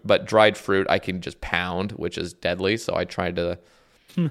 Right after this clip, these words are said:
Speaker 1: and if it's in my pantry, I'll just down it. Like, I'll just keep fucking eating it. So I need to, like, chill. But, like, dried mangoes are insanity. I had dried kiwis
Speaker 2: Mm.
Speaker 1: for the first time. Those are really, really good.
Speaker 2: I didn't even know
Speaker 1: Um,
Speaker 2: they had that.
Speaker 1: Yeah, dried kiwis. They're actually good. They kinda taste earthy.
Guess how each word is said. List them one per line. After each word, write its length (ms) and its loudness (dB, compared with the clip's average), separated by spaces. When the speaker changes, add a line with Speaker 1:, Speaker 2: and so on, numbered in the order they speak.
Speaker 1:
and 300 2
if 100 6
it's 180 4
in 180 4
my 160 6
pantry, 460 2
I'll 140 2
just 220 -10
down 240 -6
it. 140 -10
Like, 140 -4
I'll 100 -2
just 160 -10
keep 180 -8
fucking 280 -10
eating 220 -10
it. 140 -12
So 140 -4
I 80 0
need 180 0
to, 40 2
like, 160 0
chill. 280 -2
But, 100 0
like, 200 -2
dried 300 4
mangoes 440 -2
are 200 0
insanity. 1160 -4
I 100 6
had 160 6
dried 300 6
kiwis 340 -2
Speaker 2:
Mm. 40 -6
Speaker 1:
for 100 0
the 80 -2
first 240 0
time. 160 0
Those 200 -2
are 60 -2
really, 300 0
really 180 0
good. 360 -2
Speaker 2:
I 60 -6
didn't 80 -4
even 100 -2
know 80 0
Speaker 1:
Um, 60 -4
Speaker 2:
they 120 -4
had 140 -6
that. 240 -6
Speaker 1:
Yeah, 180 6
dried 300 2
kiwis. 460 -2
They're 220 -2
actually 300 0
good. 220 4
They 80 2
kinda 280 0
taste 380 -2
earthy. 500 -2